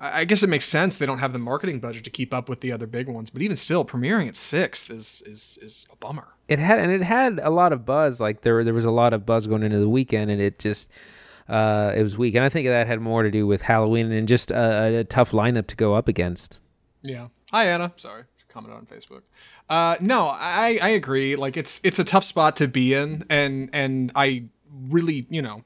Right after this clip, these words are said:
Speaker 1: wanted more at the box office for my, my lovely director. I love Edgar Wright. Excited to talk about the feature in just a few minutes.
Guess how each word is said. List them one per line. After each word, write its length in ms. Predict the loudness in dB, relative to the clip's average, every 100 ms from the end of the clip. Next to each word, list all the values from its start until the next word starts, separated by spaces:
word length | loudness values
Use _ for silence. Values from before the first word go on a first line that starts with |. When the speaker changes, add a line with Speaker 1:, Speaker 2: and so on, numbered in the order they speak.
| _
Speaker 1:
wanted 560 | -20 -16 0 2 2 0
more 320 | -4 -4 -8
at 80 | -12
the 60 |
box 280 | -8 -8 -8
office 260 | -10 -10 -8
for 160 | -6 -4
my, 220 | -6 -4
my 360 | -4 -4 -8 -6
lovely 400 | 2 2 2 -2
director. 340 | -4 -12 -14
I 40 | -6
love 220 | -4 -4
Edgar 200 | -10 -14
Wright. 240 | -18 -20
Excited 340 | -10 -4 -4 -2
to 40 |
talk 120 | -6
about 140 | -8 -14
the 60 |
feature 280 | -12 -12 -10
in 40 | -14
just 160 | -16
a 40 | -20
few 120 | -16
minutes. 380 | -16 -16 -20